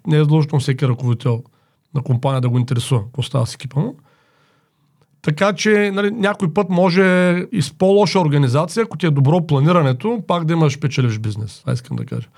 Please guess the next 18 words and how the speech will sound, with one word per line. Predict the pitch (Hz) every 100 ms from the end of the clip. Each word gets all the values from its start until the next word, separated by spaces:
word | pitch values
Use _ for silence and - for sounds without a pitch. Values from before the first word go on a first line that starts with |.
| _
Знам, | 143 175 208
че |
отговорих | 190 165 143
на | 135
въпроса, | 123 160 160
ама | 214 202 - - _ _ _ _ _ -
много | 165 208
неща | 220 151 165
мога | 156 131
да |
означава. | 113 107 117 113
Това | - 147
иск-, | 131 -
това | 143 143
искам | 151 151 139
да | 120
кажа | 143 143
накратко. | 117 123 120 -